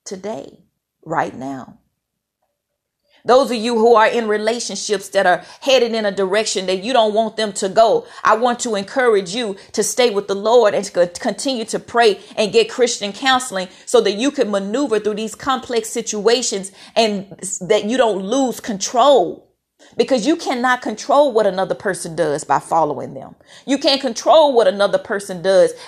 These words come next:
by talking to them. The only person that you can attempt to try to do anything to and for is yourself.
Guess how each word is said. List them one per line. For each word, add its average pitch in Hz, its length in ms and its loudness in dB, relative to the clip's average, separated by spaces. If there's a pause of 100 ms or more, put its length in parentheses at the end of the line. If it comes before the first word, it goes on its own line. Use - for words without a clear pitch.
by 185 140 4
talking 185 440 0
to 170 140 -8
them. 135 260 -10 (560)
The 226 140 4
only 285 220 4
person 269 400 -2
that 220 120 2
you 254 140 -4
can 214 160 -2
attempt 269 340 -2
to 233 80 0
try 233 240 2
to 214 80 2
do 233 220 -4
anything 240 480 -2
to 262 260 -4
and 208 140 -4
for 277 320 4 (200)
is 220 220 0
yourself. 220 680 -2